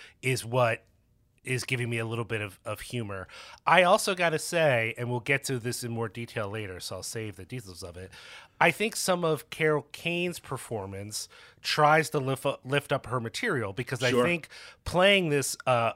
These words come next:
Speaker 1: uptight, repressed character who's trying to, like, get out into the world, there is some comedic potential there. I think the script fails her and it doesn't get funny, but I can
Speaker 2: Right.
Speaker 1: see where she's go. I'm like, "Okay, there's,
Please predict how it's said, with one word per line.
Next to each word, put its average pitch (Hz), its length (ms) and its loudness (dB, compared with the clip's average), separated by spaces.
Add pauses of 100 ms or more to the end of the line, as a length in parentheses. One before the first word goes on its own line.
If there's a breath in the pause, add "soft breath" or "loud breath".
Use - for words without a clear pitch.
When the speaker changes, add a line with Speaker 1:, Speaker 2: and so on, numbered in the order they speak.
(880)
Speaker 1:
uptight, 151 640 0 (340 soft breath)
repressed 139 720 -2
character 127 580 -2
who's 113 400 -10 (100)
trying 127 320 -4
to, 117 60 -2
like, 107 240 -4
get 117 180 0
out 127 140 2
into 127 220 -4
the 101 80 -10
world, 90 360 -12 (380 loud breath)
there 160 160 6
is 339 220 4
some 151 320 0
comedic 139 360 -4
potential 160 420 -2
there. 98 280 -8 (300 loud breath)
I 156 100 10
think 175 160 -2
the 156 80 -2
script - 380 -2
fails 147 440 6
her 113 300 -2
and 117 100 -6
it 113 140 -8
doesn't 123 320 -4
get 101 180 -8
funny, 147 480 0 (220 loud breath)
but 151 100 8
I 160 60 12
can 107 120 4
Speaker 2:
Right. 80 100 0
Speaker 1:
see 214 180 0
where 175 180 4
she's 143 280 -2
go. 127 320 2
I'm 165 180 10
like, 147 260 6
"Okay, 214 380 8
there's, 160 240 0